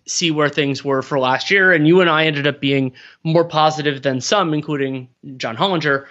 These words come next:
on the quality of the twenty-three gla-, draft class. Much of that is still to be written, but there are different times that are good or bad.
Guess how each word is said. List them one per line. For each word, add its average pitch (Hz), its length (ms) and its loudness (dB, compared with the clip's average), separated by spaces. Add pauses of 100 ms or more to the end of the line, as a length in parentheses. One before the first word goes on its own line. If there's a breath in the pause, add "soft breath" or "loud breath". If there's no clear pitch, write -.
(120)
on 151 320 0
the 135 500 -2
quality 160 440 2
of 139 100 -2
the 143 80 -2
twenty-three 135 440 -4
gla-, 131 300 0 (200)
draft 147 320 -2
class. 127 340 -4
Much 147 380 -2
of 131 60 -10
that 131 160 0
is 120 80 -6
still 135 180 -4
to 123 80 -6
be 123 140 -6
written, 160 280 0
but 139 180 -2
there 143 140 2
are 139 240 2 (300 loud breath)
different 214 300 0
times 175 340 -2
that 147 120 -2
are 139 120 -2
good 156 280 0
or 135 160 0
bad. 143 500 0